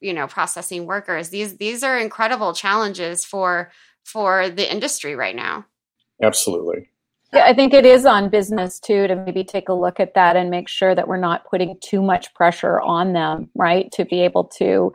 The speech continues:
Speaker 3: help where we can, um,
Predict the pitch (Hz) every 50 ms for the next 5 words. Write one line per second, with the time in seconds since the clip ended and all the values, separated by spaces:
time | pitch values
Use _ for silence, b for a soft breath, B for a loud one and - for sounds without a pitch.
0 | B B B B B B _ - - - - - 214 208 196 196 - - 202 185
1 | 175 170 175 175 170 - - 196 190 196 190 180 170 175 175 170 170 b b b
2 | b b b b _ - - - 180 180 180 175 180 190 180 180 185